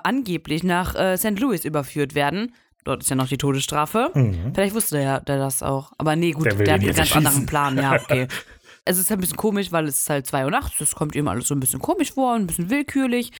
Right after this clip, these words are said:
Speaker 1: äh, dann achthundert Meilen zu fahren. Und
Speaker 2: Zwei Uhr morgens, ganz allein
Speaker 1: ganz
Speaker 2: für eine
Speaker 1: allein.
Speaker 2: Überführung. Mhm.
Speaker 1: Komische Situation. Peter fährt dann ohne Worte nach und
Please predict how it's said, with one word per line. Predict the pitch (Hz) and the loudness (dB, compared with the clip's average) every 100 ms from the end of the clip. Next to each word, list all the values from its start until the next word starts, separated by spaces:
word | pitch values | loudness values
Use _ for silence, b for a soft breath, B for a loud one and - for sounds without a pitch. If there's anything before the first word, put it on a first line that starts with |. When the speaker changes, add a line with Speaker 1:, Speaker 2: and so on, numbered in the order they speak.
| _ | _
Speaker 1:
äh, | 208 208 190 | -2 0 0
dann | 196 185 175 | 0 0 0
achthundert | - 175 156 | 0 0 0
Meilen | 196 214 208 | 0 0 -2
zu | 196 | -4
fahren. | 185 185 180 180 B B B B | -2 0 0 -4 B B B B
Und | 175 170 170 165 160 | 0 2 2 0 0
Speaker 2:
Zwei | - 131 117 113 | 0 2 4 4
Uhr | |
morgens, | 113 120 117 113 - | 4 2 2 0 0
ganz | 113 | 0
allein | 101 101 | 2 2
Speaker 1:
ganz | 98 175 | 2 2
Speaker 2:
für | 175 | 2
eine | 170 | 2
Speaker 1:
allein. | 170 | 2
Speaker 2:
Überführung. | 120 104 110 - - | 0 -2 -4 -6 -4
Mhm. | 262 294 294 285 277 294 | -4 -4 -6 -8 -10 -6
Speaker 1:
Komische | 311 247 190 147 | -2 0 -2 -6
Situation. | - - - - - _ _ _ | -8 -8 -8 -10 -14 _ _ _
Peter | 269 285 254 240 175 | -2 0 2 0 -2
fährt | - 202 190 | -2 -2 0
dann | 175 | 0
ohne | 160 175 151 | 0 0 0
Worte | 156 147 151 | -2 -2 -2
nach | 147 151 - | 0 -2 -4
und | 135 135 131 - | -4 -4 -4 -6